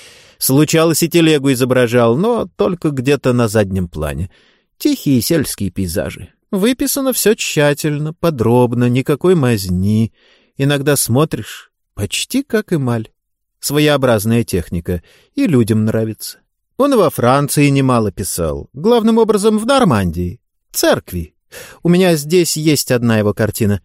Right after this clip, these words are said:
Подожди минутку, я принесу. Роберт подошел к лестнице, крикнул что-то вниз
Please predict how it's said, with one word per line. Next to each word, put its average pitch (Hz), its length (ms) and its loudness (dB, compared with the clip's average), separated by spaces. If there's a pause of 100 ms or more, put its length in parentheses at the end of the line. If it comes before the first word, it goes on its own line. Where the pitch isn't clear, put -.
Подожди 143 320 -2
минутку, 117 380 0
я 113 220 2
принесу. 107 680 -4 (800)
Роберт 240 600 0
подошел 147 420 0
к - 80 -6
лестнице, 202 800 0
крикнул 135 540 0
что-то 107 400 -2
вниз 92 420 0